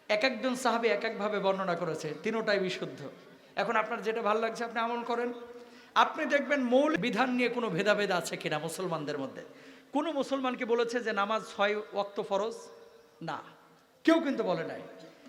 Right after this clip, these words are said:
তাহলে মৌলিক বিষয়ে আমাদের ভেদাভেদ নাই, ভেদাভেদ আছে মাসালাগত বিষয়ে। এটা আবার হাদিস থেকে। মানুষ আল্লাহ তাআলার অন্যতম সেরা সৃষ্টি সত্ত্বেও মানুষের মধ্যে এত ভেদাভেদ কেন? ভেদাভেদ থাকা খারাপ না, মুসলিম অমুসলিমের মধ্যে ভেদাভেদ থাকবে,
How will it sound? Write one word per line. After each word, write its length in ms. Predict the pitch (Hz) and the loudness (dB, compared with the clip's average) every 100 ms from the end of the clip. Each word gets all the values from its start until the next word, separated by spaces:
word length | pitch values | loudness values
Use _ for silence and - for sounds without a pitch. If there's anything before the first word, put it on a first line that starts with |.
| - | -2
তাহলে 200 | 190 220 | 2 4
মৌলিক 440 | 208 233 277 330 220 | 4 4 4 2 -2
বিষয়ে 300 | 277 262 247 | 0 2 2
আমাদের 300 | 233 220 196 | 2 -2 0
ভেদাভেদ 420 | 190 196 185 165 | 2 2 0 -2
নাই, 240 | 165 151 | -2 -2
ভেদাভেদ 360 | 143 185 208 214 | 0 2 2 2
আছে 200 | 214 233 | 0 0
মাসালাগত 560 | 202 190 226 226 202 | -2 0 2 2 2
বিষয়ে। 400 | 196 170 - 143 - - - - | -2 -2 -2 -4 -6 -14 -20 -10
এটা 160 | 208 202 | 0 4
আবার 140 | 220 | 6
হাদিস 300 | 190 175 220 - | 6 4 0 -4
থেকে। 260 | 208 214 185 | -10 -10 -14
মানুষ 180 | 254 269 | -12 -4
আল্লাহ 260 | 262 277 | -2 0
তাআলার 260 | 277 269 277 | 2 4 6
অন্যতম 440 | 254 254 262 269 | 6 4 4 2
সেরা 300 | 277 233 247 | 2 4 2
সৃষ্টি 420 | 240 240 240 - 247 | 2 -2 -4 -4 -2
সত্ত্বেও 380 | 220 220 240 | 0 2 2
মানুষের 420 | 214 202 240 240 226 | 2 2 2 0 0
মধ্যে 260 | 220 180 | 0 0
এত 220 | 202 196 | 0 0
ভেদাভেদ 440 | 214 175 190 180 185 - | 0 0 2 0 -2 -2
কেন? 140 | 160 143 - - - - - - - - - - _ - 147 | -4 -4 -10 -18 -20 -20 -20 -20 -20 -20 -20 -20 _ -12 0
ভেদাভেদ 460 | 226 247 277 269 - | 4 6 6 4 4
থাকা 280 | 240 247 269 | 0 0 0
খারাপ 340 | - 226 208 | 2 2 2
না, 180 | 185 143 - - - - - - - - - _ _ - | -2 -6 -8 -14 -20 -20 -20 -20 -20 -20 -20 _ _ 0
মুসলিম 480 | 220 269 285 320 294 | 0 0 0 2 2
অমুসলিমের 520 | 269 269 269 262 254 | 2 0 0 2 4
মধ্যে 200 | 247 240 | 2 2
ভেদাভেদ 360 | 214 214 208 - | 4 2 0 0
থাকবে, 380 | 180 156 151 | -2 -2 -8